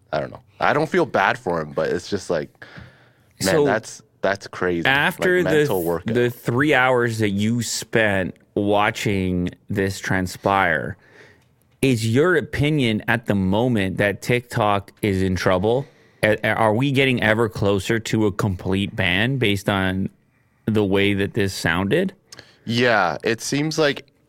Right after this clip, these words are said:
Speaker 1: every, um, Congress person was focused on, like, not liking TikTok at all and
Speaker 2: Mm.
Speaker 1: want it banned
Speaker 2: Mm.
Speaker 1: in the U S.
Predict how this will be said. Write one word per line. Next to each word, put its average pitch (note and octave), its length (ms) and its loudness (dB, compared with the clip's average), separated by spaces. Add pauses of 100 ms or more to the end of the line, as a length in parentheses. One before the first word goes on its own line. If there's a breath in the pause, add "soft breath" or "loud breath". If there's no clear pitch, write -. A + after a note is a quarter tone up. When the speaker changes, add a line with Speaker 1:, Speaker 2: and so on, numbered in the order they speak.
Speaker 1:
every, A2 760 0 (560)
um, E2 560 -2
Congress F#2 720 -4
person D#2 580 -4 (260)
was F#2 280 -2
focused G#2 680 -4
on, D#2+ 500 -4
like, D2+ 440 -6 (540)
not F#2+ 360 0
liking F2+ 340 -4
TikTok - 500 -8
at C#2+ 100 -4
all - 260 -10 (120)
and F#2 160 -2
Speaker 2:
Mm. F#2 60 -4
Speaker 1:
want E2+ 260 0
it D#2 180 -8
banned D2+ 360 -6
Speaker 2:
Mm. G2+ 260 -2
Speaker 1:
in F2 80 -4
the E2+ 100 -4
U D2+ 240 -4
S. - 320 -10